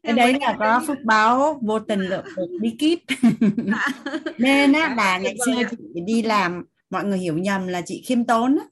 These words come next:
Speaker 2: Dạ.
Speaker 1: Thật ra cũng không phải
Speaker 2: Dạ.
Speaker 1: khiêm tốn á, mà tại mình biết mình như vậy á,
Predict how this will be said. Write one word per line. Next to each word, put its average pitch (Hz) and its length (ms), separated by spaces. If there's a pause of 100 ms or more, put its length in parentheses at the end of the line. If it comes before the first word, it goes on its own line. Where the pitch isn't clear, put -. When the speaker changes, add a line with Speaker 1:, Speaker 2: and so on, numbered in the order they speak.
(600)
Speaker 2:
Dạ. 220 240 (240)
Speaker 1:
Thật 190 120
ra 233 80
cũng 240 80
không 269 180
phải 147 100
Speaker 2:
Dạ. 139 60 (100)
Speaker 1:
khiêm 233 100
tốn 233 340
á, 294 100 (420)
mà 170 100
tại - 160
mình 190 240
biết 302 240
mình 202 200
như 220 180
vậy - 320
á, 277 80